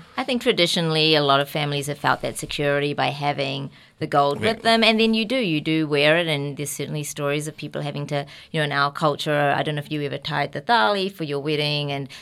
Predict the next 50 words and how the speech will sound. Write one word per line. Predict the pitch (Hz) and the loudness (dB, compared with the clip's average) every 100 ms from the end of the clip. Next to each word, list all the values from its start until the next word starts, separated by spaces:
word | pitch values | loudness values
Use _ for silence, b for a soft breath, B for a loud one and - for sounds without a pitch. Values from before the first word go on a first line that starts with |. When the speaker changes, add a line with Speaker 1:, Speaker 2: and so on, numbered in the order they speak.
| - | -10
Speaker 1:
so | 156 | -4
there's | 151 | -4
a | 147 | -4
gold | - 143 147 | 0 0 0
necklace | 143 131 147 143 | -4 -6 -8 -8
that | 135 | -6
you | 147 | -6
wear, | 139 139 | -4 -4
not | 139 135 | -2 -4
a, | 135 131 - - | -2 -4 -4 -6
not | 135 | -4
a, | 135 131 131 - 131 131 - | -2 -2 -2 -4 -4 -4 -4
a | |
wedding | 147 147 143 | -2 -2 0
ring | 139 139 - | -2 -4 -4
or | 139 | -4
engagement | 139 143 139 143 | -4 -4 -4 -8
ring, | - 139 139 139 | -6 -4 -4 -4
um, | 139 139 - B B | -4 -4 -8 B B
and | 165 156 | -2 4
that's, | 147 135 - - - b b _ | 6 4 2 -8 -8 b b _
it's, | - 156 - - - | -2 -2 -2 -10 -4
you | 160 | 0
know, | 143 | 0
it's, | 135 - | -2 -6
it's | 160 - | -6 -4
tied | 151 143 | -2 0
up | 147 143 | 0 -2
in | 147 | -4
who | 151 | -4
you | 147 170 | -4 -2
are, | 220 190 | 2 4
and | 151 | 4
then | 147 143 | 0 -2
you | 139 | 0
wear | 208 220 | 2 2
them. | 202 156 | 2 2
There's | 143 143 | 2 0
certainly | - 147 147 | -2 -4 -4
stories | - 151 143 | -2 -2 0
about | 143 143 | -2 -2
people | 139 - | -6 -4
having | 135 135 | -2 -4
to | 135 | -6
sell | 151 277 240 214 | -2 2 2 2
jewelry | 196 170 165 151 147 | -2 -2 2 2 2
when, | 143 143 139 | 0 -2 -4
you | 143 | -4
know, | 139 139 | -2 -2
they're | 135 135 131 | -2 -2 -4